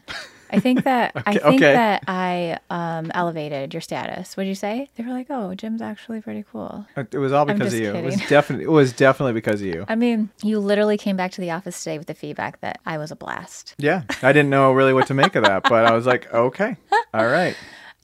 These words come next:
Speaker 1: And I don't know that I was.
Speaker 2: In what way?
Speaker 1: So I thought that that statement actually maybe said more about you than it did about me. Like, wow, Jim's, you know, compare to
Speaker 2: Yeah, he's normally a dud.
Speaker 1: I would not expect that duo, like
Speaker 2: Well, and, and so,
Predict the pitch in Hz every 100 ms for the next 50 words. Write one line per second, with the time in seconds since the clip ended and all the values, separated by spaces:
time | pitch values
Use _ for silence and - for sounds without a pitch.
0 | - - 220 220 226 233 233 226 220 208
1 | 269 180 131 135 127 180 127 - 226 208
2 | 240 240 233 208 - 202 202 196 - 202
3 | 190 170 196 190 202 185 175 185 185 165
4 | 165 151 151 - 160 175 180 170 - 160
5 | 156 156 160 160 202 - 180 - 185 240
6 | 165 185 - 190 - 190 170 - 180 -
7 | 170 180 190 - 190 175 170 143 175 117
8 | 127 139 139 143 156 131 113 82 190 190
9 | 196 185 185 185 185 - 165 170 - -
10 | 170 156 - - 254 254 240 233 226 220
11 | 190 151 151 151 - 165 160 156 151 151
12 | 143 - 165 147 139 - 156 147 139 135